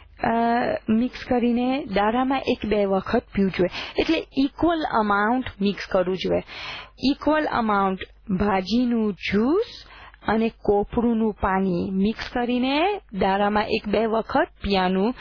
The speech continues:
ને આનાથી ઇન્શાલ્લાહ બ્લેડર ને યુરિનના પ્રોબ્લેમ્સ,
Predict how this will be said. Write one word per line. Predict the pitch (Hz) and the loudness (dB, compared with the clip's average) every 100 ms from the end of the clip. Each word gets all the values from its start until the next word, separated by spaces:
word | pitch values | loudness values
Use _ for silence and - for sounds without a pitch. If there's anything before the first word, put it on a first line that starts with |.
| - - 269 | -10 -6 -2
ને | |
આનાથી | 269 220 220 220 - | 0 0 0 -2 -2
ઇન્શાલ્લાહ | 240 - 240 254 277 330 - - - - | -2 0 2 2 2 -2 -8 -14 -16 -6
બ્લેડર | 190 202 190 208 226 247 | 0 2 2 2 2 2
ને | 247 240 | 0 0
યુરિનના | 233 180 208 240 262 285 277 277 262 254 | 0 0 0 2 2 0 0 0 0 -2
પ્રોબ્લેમ્સ, | - 240 226 233 233 233 233 226 | 0 0 2 2 2 2 -2 -4